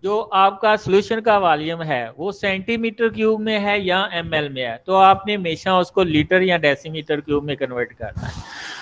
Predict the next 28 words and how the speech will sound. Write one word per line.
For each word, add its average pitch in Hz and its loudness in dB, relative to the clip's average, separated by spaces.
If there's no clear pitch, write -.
तो 220 10
molarity 208 4
को 233 2
आप 226 6
इस - -4
तरह 247 2
भी 254 -8
define 190 -4
कर 180 -4
सकते 170 -8
हैं, 170 0
number 165 0
of 190 6
moles 185 2
of 185 0
flu-, 180 0
solute 175 2
dissolved 170 4
per 196 2
liter 175 0
of 190 -4
solution 233 0
या 185 4
number 170 2
of 190 6
moles 180 2
of 185 -2
solute 190 -2